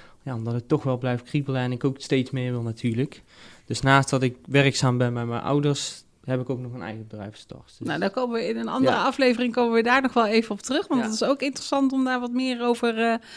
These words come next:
Speaker 2: te vragen. Eh, ja, omwille van de tijd, eh, moeten we het helaas, eh, kort houden, want volgens mij kunnen jullie heel veel vertellen over,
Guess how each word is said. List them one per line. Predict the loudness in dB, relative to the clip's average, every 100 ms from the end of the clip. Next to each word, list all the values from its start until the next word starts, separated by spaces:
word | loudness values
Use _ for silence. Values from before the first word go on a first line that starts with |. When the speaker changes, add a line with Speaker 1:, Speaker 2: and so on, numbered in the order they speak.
| -18 -18 -4
Speaker 2:
te | 0
vragen. | 2 4 6 6 4 0 0 -14 -6
Eh, | 2 6 8 8
ja, | 6 8
omwille | 8 6 4
van | 2
de | 2
tijd, | 2 2 2 2
eh, | 0 0 0
moeten | 0 2 2 0
we |
het | 4 4
helaas, | 6 4 4 2
eh, | 0 2
kort | 4 6
houden, | 8 8 8 6
want | 2
volgens | 2 0 2
mij | 2
kunnen | 4 4 6
jullie | 6 6
heel | 6 6
veel | 4 2 -2
vertellen | 0 2 4 4
over, | 4 4 2 2